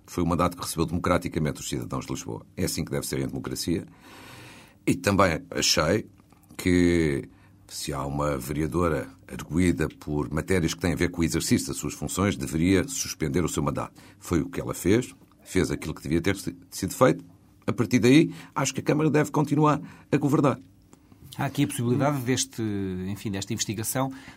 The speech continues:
Speaker 2: poder chegar a outras, eh, a outras pessoas na, na, na composição da Câmara. Eh,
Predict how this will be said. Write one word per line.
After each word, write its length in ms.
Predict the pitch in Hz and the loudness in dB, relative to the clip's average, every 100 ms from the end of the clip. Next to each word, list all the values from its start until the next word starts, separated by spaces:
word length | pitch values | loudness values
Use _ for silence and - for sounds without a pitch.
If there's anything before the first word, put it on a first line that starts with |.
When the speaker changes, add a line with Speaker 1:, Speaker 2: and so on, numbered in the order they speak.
| - | -10
Speaker 2:
poder 340 | 117 110 120 | -4 0 0
chegar 400 | - - 113 120 | 2 2 2 -2
a 80 | 120 | 0
outras, 640 | 110 120 - 120 110 - 110 | 0 -2 -2 -2 -2 -2 -2
eh, 440 | 104 101 95 95 | -2 -2 -4 -4
a 40 | 95 | -4
outras 300 | 98 110 110 | -6 -6 -6
pessoas 400 | - 151 113 90 | -4 -2 -2 -4
na, 220 | 104 95 | -6 -6
na, 200 | 92 101 | -6 -6
na 120 | 101 | -6
composição 420 | 107 104 98 120 | -6 -8 -6 -6
da 80 | 107 | -6
Câmara. 320 | - 87 90 - - - | -6 -8 -8 -14 -18 -10
Eh, 160 | 120 120 | -6 -6